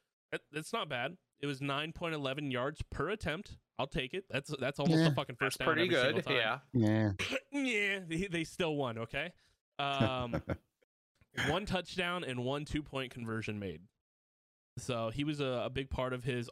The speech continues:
Speaker 1: offense, especially 'cause they went against the fucking Tennessee Titans, who go up
Speaker 2: Mm.
Speaker 1: against King Henry every day in practice, and they
Speaker 3: Yep.
Speaker 1: still weren't able to stop Saquon Barkley.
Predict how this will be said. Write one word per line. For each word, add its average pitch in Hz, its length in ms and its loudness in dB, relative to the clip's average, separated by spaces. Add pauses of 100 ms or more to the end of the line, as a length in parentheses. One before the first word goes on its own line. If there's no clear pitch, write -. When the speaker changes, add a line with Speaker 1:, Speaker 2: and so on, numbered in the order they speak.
Speaker 1:
offense, 117 360 -4
especially - 580 -6
'cause 165 180 -4
they 143 120 0
went 135 200 -2
against 135 320 -4
the 123 80 -6
fucking 120 460 -6
Tennessee 127 400 -4
Titans, 180 540 -6 (480)
who 170 80 -2
go 82 260 4
up - 80 6
Speaker 2:
Mm. 156 60 4
Speaker 1:
against - 320 0
King 220 220 -2
Henry 180 540 -2
every 156 320 -2
day 143 420 -2 (320)
in 135 140 -2
practice, 165 600 -2 (320)
and 135 120 -2
they 131 120 0
Speaker 3:
Yep. 104 120 2
Speaker 1:
still 156 180 0
weren't 135 180 -2
able 120 180 -2
to 120 60 -6
stop 113 280 -6
Saquon 107 360 -6
Barkley. 98 340 -6